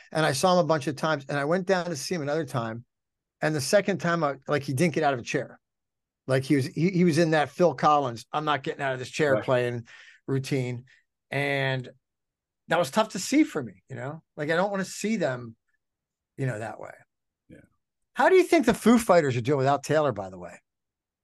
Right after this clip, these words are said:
Speaker 2: Uh, that drummer is amazing. He's so
Speaker 1: Is he?
Speaker 2: good. Oh my God, he's so good. I mean, obviously Taylor was amazing as well, but
Speaker 1: Sure.
Speaker 2: I don't think they,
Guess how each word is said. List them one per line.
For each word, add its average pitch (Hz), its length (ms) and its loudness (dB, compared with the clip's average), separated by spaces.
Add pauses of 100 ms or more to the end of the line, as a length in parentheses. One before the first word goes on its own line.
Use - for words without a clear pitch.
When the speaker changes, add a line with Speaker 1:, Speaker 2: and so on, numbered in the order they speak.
(180)
Speaker 2:
Uh, 127 260 4
that 131 240 6
drummer 120 380 4
is 104 100 -2
amazing. 95 540 -6 (260)
He's 139 260 2
so - 180 2
Speaker 1:
Is 156 100 4
he? 202 120 4
Speaker 2:
good. 196 100 -8 (200)
Oh 139 220 6
my 120 100 2
God, 107 160 -2
he's 113 200 -8
so - 440 -4
good. 90 400 -10
I - 60 -8
mean, 123 180 2
obviously 120 440 0
Taylor 113 280 2
was 98 380 -8
amazing 107 400 -2
as 92 140 -8
well, 95 240 0
but 95 160 -6
Speaker 1:
Sure. 147 340 -2 (120)
Speaker 2:
I 147 40 4
don't 147 120 2
think 135 260 0
they, 123 360 0